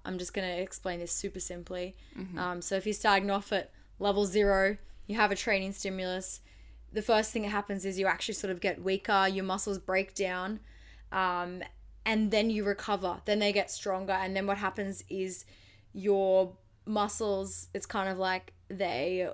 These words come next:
Speaker 1: want to supercompensate or overcompensate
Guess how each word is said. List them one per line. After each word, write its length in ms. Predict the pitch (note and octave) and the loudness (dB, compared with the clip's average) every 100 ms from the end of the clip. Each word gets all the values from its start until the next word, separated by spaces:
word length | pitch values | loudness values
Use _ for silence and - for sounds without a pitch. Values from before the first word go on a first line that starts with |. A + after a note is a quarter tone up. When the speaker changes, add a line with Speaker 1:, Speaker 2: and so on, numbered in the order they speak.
| - | -8
Speaker 1:
want 360 | G3+ G#3 G3 - | -4 -2 -2 -2
to 440 | G#3+ F#3 F3+ F3+ | -2 0 -2 0
supercompensate 1000 | F#3 - G#3+ A3 A#3 A3 A3+ A3 G#3 A#3 - - - - _ _ _ | 0 0 -2 -4 -4 -4 -2 0 2 0 -4 -20 -20 -20 _ _ _
or 240 | - D3 A3 | 0 6 6
overcompensate 880 | G3 - G3+ G3+ G3 F#3+ F#3 G#3 | 6 2 -4 -2 -2 0 0 -2